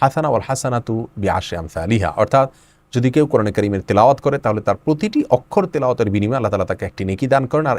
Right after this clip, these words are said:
একটি নেকি আল্লাহ তাআলা দশ গুণ বাড়িয়ে দশটি নেকি পরিণত করে দেন। অর্থাৎ, কোরআনে কারিমের একটি অক্ষর তেলাওয়াত করলে দশটি নেকি বা সওয়াব বা বিনিময় আল্লাহ তাআলা দান করে থাকেন। অন্য হাদিসে আসছে, নবী আলাইহিস সালাম বলেছেন, "কোরআনে কারিম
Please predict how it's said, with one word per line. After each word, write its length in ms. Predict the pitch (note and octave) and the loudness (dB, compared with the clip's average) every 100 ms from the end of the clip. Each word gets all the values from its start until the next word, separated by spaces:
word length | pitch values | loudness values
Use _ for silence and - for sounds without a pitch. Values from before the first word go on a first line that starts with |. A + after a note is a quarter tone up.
| - | -2
একটি 240 | - - | -4 -2
নেকি 180 | E3 C#3+ | -2 -2
আল্লাহ 140 | B2+ | -2
তাআলা 180 | G#2+ F#2+ | 0 2
দশ 180 | G2 F#2 | 0 0
গুণ 200 | A#2+ A#2+ | -2 2
বাড়িয়ে 260 | G2+ C3 | 4 4
দশটি 320 | D3 B2 - C#3 | 4 2 0 -4
নেকি 320 | G2 D3 F3+ B2 | -2 -4 -2 2
পরিণত 280 | C3+ C3+ G#2 | 4 4 2
করে 220 | F2+ E2+ | 0 -2
দেন। 100 | D#2+ | -2
অর্থাৎ, 360 | E2+ - D#3 - _ _ - | -4 0 0 0 _ _ 2
কোরআনে 180 | B2 | 2
কারিমের 240 | B2 D3 C#3+ | 4 2 2
একটি 280 | C#3 - F#3 | -4 0 0
অক্ষর 240 | B2 D3+ | 0 -2
তেলাওয়াত 300 | C#3 B2+ B2 | 0 0 0
করলে 200 | C3 C#3 | -2 -4
দশটি 360 | G#2+ G2+ - G#2 | -2 -2 -2 -2
নেকি 420 | G2 G2+ E3 D#3 | -2 -2 -6 -6
বা 160 | G#2+ | -2
সওয়াব 380 | F2+ - F#2 C3 | -4 0 0 2
বা 140 | D3+ G#2 | 2 2
বিনিময় 460 | G2 A#2+ C3+ F3 | 2 2 2 -2
আল্লাহ 200 | D3+ F#2 | -4 -6
তাআলা 160 | D#2+ D#2+ | -4 0
দান 160 | A#2+ | 0
করে 160 | A#2 E2 | 0 -6
থাকেন। 280 | E2 - C2+ _ _ _ _ _ _ | -8 -12 -14 _ _ _ _ _ _
অন্য 160 | - F3 | 2 4
হাদিসে 300 | F3+ F#3 G3 | 4 2 2
আসছে, 240 | D#3 - | 2 2
নবী 200 | D3+ A#2 | 0 4
আলাইহিস 260 | A#2 A2 - | 4 2 -4
সালাম 280 | G#2+ A#2 G#2 | -6 0 0
বলেছেন, 340 | F#2+ B2+ - D#3 | 2 0 -2 -4
"কোরআনে 320 | - A#2 A2 | 0 0 2
কারিম 280 | A#2 C#3 | 0 0